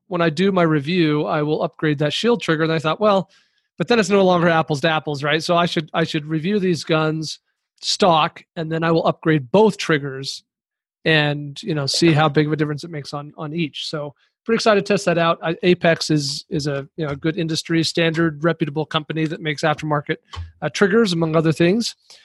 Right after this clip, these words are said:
So, uh, more, more info to come on that. But here's, here's the one I, I'm gonna spend more time talking about. This is a brand new belt from Brave Response. Uh, they're, I think, like, in the middle of their product launch on this right now. And I'm into belts. I like belts, and particularly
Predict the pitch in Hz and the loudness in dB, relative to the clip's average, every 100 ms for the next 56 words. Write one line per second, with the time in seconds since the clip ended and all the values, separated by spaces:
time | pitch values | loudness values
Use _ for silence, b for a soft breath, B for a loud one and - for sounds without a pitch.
0 | b - - 156 151 147 151 156 170 143 | b -10 0 4 4 4 4 2 -2 -10
1 | _ - 190 180 185 185 170 151 156 151 | _ 2 4 4 2 -2 0 -2 -2 -4
2 | 147 - 175 165 247 180 202 220 208 185 | -6 -6 -6 -2 -2 0 0 0 0 -2
3 | 175 175 170 165 - 170 165 160 147 151 | -4 -8 -10 -12 -12 -12 -10 -10 -10 -10
4 | 147 139 _ b b b b b 202 208 | -12 -16 _ b b b b b 0 4
5 | 202 147 170 214 226 202 170 127 156 - | 4 4 2 2 2 0 0 2 0 0
6 | - _ _ - 156 147 135 160 175 170 | -6 _ _ -4 -2 -2 0 2 2 2
7 | 156 - - - 151 135 135 - - 175 | -2 -2 -4 -2 -2 -2 -10 -12 -12 -8
8 | 156 151 143 202 277 170 208 185 165 151 | -6 -4 -2 -2 0 -2 -4 -4 -4 -4
9 | 147 160 185 160 156 - 175 165 156 147 | -4 2 2 4 2 4 2 2 -2 -4
10 | - 143 147 139 - - 147 160 170 147 | -6 -8 -6 -8 -10 -10 -8 -6 -6 -6
11 | 143 131 - b b b b b - 160 | -6 -8 -14 b b b b b 0 2
12 | 156 160 156 165 254 214 131 - 151 151 | 4 2 0 0 0 -2 -4 -2 0 -2
13 | - 156 180 - 160 156 143 - 151 143 | -4 -2 -4 -4 -2 -2 -2 -4 -8 -8
14 | - 240 254 196 185 | -8 0 2 6 4